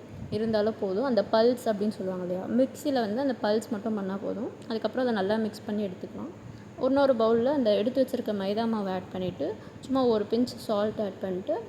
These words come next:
கொஞ்சம் கொஞ்சமாக தண்ணி சேர்த்து, அதை நல்லா வந்து மிக்ஸ் பண்ணி எடுத்துக்கணும். அது வந்து ஒரு மாவு கன்சிஸ்டன்சி வந்த, வர வரைக்கும் அதை நல்லா மிக்ஸ் பண்ணி எடுத்துக்கலாம்.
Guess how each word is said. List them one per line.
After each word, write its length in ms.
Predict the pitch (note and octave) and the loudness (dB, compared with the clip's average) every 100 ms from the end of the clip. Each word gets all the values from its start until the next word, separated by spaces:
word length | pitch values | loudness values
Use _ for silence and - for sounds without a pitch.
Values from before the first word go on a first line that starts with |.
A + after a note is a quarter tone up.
| - - - - - | -14 -20 -20 -14 -6
கொஞ்சம் 240 | A#3+ B3 | -2 2
கொஞ்சமாக 360 | B3+ A3+ A3+ C4+ | 2 2 2 2
தண்ணி 380 | B3 G#3+ A3+ B3 | 2 2 2 2
சேர்த்து, 580 | - G#3 G#3 C#4 F#4+ - | 0 -4 -2 -2 -2 -2
அதை 180 | A3 A3 | -2 2
நல்லா 280 | G#3+ G3+ | 2 4
வந்து 220 | A#3+ G#3 A3 | 4 2 0
மிக்ஸ் 260 | G#3+ - | -2 -4
பண்ணி 160 | A#3 G#3 | -4 -2
எடுத்துக்கணும். 500 | F#3 - F#3 F#3 C4 F4+ | -4 -6 -6 -4 -4 -6
அது 180 | - G#3+ | -4 0
வந்து 280 | A3+ A3+ D4 | 2 2 4
ஒரு 300 | B3 G#3 G3 | 4 4 4
மாவு 400 | G3+ G3+ A3+ C4 | 2 0 2 2
கன்சிஸ்டன்சி 640 | B3 A3 A3+ A#3 G#3 G#3 G#3+ | 2 0 -2 -2 -2 -2 -4
வந்த, 400 | G3 F#3+ F#3+ F#3 | -2 0 0 0
வர 180 | G3+ G3+ | 0 2
வரைக்கும் 380 | G3+ F#3+ G3 C#4+ | 4 2 -2 -2
அதை 120 | B3+ | 0
நல்லா 240 | G#3 F#3+ | 0 0
மிக்ஸ் 220 | G#3 G3 - | 0 -2 -6
பண்ணி 160 | A3 F#3+ | -4 -4
எடுத்துக்கலாம். 460 | F3 - F3 F#3 | -6 -8 -8 -6